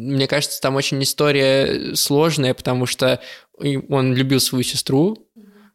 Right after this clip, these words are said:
но теперь это была другая сестра, ну, то есть это был другой человек с другим почерком, с другим характером.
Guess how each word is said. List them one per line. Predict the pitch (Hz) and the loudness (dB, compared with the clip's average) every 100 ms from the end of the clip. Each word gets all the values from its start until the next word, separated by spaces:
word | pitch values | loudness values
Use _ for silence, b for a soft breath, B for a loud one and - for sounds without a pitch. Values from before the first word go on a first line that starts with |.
| _ | _
но | 135 127 123 127 127 131 131 143 143 - - _ _ | 0 2 4 4 4 4 4 2 0 -4 -10 _ _
теперь | - 135 131 | -4 0 0
это | 127 127 | 0 -2
была | 208 135 127 127 | -4 -2 2 2
другая | 120 143 131 120 117 123 131 196 | 0 -2 -2 0 -2 0 2 2
сестра, | 311 - - - 123 123 | -2 -4 -4 -2 0 0
ну, | 139 | 0
то | |
есть | 139 - | 0 -2
это | 123 | -6
был | 123 120 | -6 -2
другой | 120 123 180 | 0 2 0
человек | - 160 123 127 123 | 0 0 0 0 -2
с | - | -8
другим | 120 175 151 | -6 -2 -2
почерком, | 156 131 151 - 131 | 0 0 -2 -6 -4
с | |
другим | 120 120 139 | -2 -2 0
характером. | 185 123 - 196 143 | 0 0 -4 -8 -8